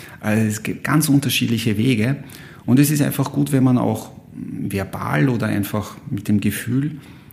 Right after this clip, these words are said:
in den Dialog geht und sagt, „Okay, was, was will jetzt eigentlich mein Gegenüber?“, so dass wir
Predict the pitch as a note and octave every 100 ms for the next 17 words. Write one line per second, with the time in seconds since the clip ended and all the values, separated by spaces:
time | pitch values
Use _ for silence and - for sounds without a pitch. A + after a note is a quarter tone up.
0 | - - A2+ A#2 A2 A2 A2+ C3+ A#2+ B2
1 | B2+ A#2 A#2+ - A#2 - A#2 A2 A2 A2
2 | G#2+ A#2+ C3 - C3+ A2 - - G#2+ G#2+
3 | G#2+ G#2 A2 A2+ - G#2+ B2+ C3+ A#2+ A#2
4 | A2+ A2+ A2+